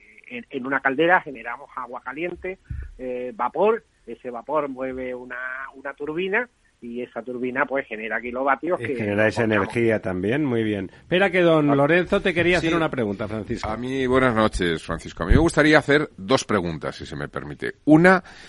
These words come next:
Speaker 3: sobre un tema que yo sé que en Italia está, está, está causando, lleva ya unos años causando una preocupación creciente, que es la Xylella fastidiosa.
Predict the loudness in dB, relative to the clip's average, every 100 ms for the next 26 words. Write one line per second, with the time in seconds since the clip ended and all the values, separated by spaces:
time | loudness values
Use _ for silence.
0 | -20 -6 0 2 2 2 2 2 0 0
1 | 0 0 0 2 4 4 4 0 -6 -10
2 | -10 -10 -6 -6 -8 -6 -4 -4 -4 0
3 | 0 0 0 0 2 0 0 -2 -8 -8
4 | -8 -10 -10 -8 -6 -6 -6 -6 -6 -8
5 | -10 -10 -8 -8 -8 -12 -12 -10 -6 -8
6 | -6 -10 -6 -4 -2 -4 -6 -6 -4 -4
7 | -6 -12 -12 -8 -8 -8 -14